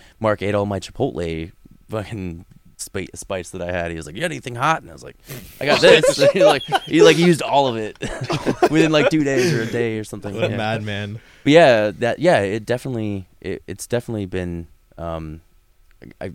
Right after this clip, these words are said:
Speaker 1: a long time since then. But it's funny how much ha-, how, how many people were in that exact same position kind of
Speaker 2: Yeah.
Speaker 1: at that time. But, uh, we were still pretty late on the cusp. I think I'm still sort of one of the newcomers in this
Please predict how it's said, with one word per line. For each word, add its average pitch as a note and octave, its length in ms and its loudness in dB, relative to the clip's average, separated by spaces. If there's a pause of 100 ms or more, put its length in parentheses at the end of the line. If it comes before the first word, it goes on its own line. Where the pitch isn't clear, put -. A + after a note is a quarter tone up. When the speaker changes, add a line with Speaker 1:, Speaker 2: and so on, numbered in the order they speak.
(100)
Speaker 1:
a G2 60 -6
long F#2+ 300 -4
time F#2 240 -8
since G#2 240 -12
then. F2+ 120 -8
But F2 100 -12
it's - 120 -18
funny F2+ 240 -8
how F2+ 100 -12
much F2 240 -14
ha-, G2 140 -14 (640)
how, B2 180 0
how A#2+ 100 -4
many A#2 160 0
people G#2+ 500 -4
were G2 200 -4
in F#2+ 100 -4
that F2 140 -6
exact F#2 300 -12
same F#2+ 200 -14
position G2 400 -14
kind B2 80 -12 (280)
of F2+ 60 -8
Speaker 2:
Yeah. F#2 60 -4
Speaker 1:
at F2 40 -8
that F2 140 -8
time. F#2+ 160 -8 (220)
But, D#3 120 2
uh, - 60 2
we A#3 140 -2
were G3 120 -2
still G#2 220 -2
pretty F2+ 240 -8
late E2+ 200 -6
on E2 140 -8
the D#2 60 -12
cusp. E2+ 280 -10
I F#2 100 -4
think F2 240 -14
I'm D#2+ 140 -20
still D#2+ 400 -12
sort - 180 -16
of - 180 -18
one F2+ 120 -10
of E2 80 -16
the D#2+ 60 -16
newcomers F#2 580 -16
in F#2 100 -18
this - 320 -18